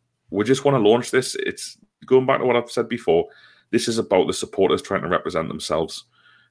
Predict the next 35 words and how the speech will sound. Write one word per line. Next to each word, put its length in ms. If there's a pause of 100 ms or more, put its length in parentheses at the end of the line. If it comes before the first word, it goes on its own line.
(120)
uh, 80
when 180
the 80
club 220
is 140
sold. 300 (240)
And, 180
and 100
I'm 360
worried 320 (120)
that 140
the 60
club 220
won't 280
be 60
sold 460
for 380 (360)
years 520
because 300
why, 260
why, 340 (540)
you 100
know, 140
so 220
<laughs> 120
convinced 420
the 80
club 260
was 140
sold 200
last 180
summer, 160
it 60
was 120
done. 400